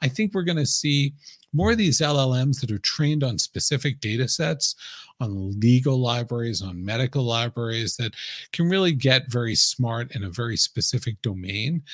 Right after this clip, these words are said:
And, um, when it gives us an answer, hopefully as they, uh,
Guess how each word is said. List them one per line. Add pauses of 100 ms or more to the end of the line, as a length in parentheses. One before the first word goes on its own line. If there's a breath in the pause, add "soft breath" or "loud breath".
(300 loud breath)
And,
um,
when
it
gives
us
an
answer, (380 loud breath)
hopefully
as
they,
uh,